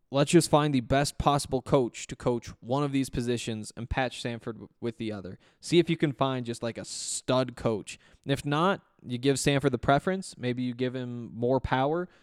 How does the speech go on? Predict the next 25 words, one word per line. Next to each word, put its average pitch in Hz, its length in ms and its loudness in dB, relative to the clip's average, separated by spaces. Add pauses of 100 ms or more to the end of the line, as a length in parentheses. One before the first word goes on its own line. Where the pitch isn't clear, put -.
(160)
by 120 80 -2
making 131 320 -2
him 123 100 -6
the 120 80 -8
quarterback's 160 560 -4
coach. 170 320 -6
That 120 160 -6
seems 139 260 -10
to 131 40 -20
be 123 300 -6 (1120)
a, 135 120 -4 (400)
the 135 100 2
natural 135 460 4
fit 165 300 2
probably 160 440 2
for 165 140 -2
coordinators. 160 540 4
You 139 80 -8
see 135 260 2
it 139 120 6 (160)
more 135 280 6
often 135 280 0
than 123 120 0
not. 123 300 -2 (500)
Um, 117 580 -4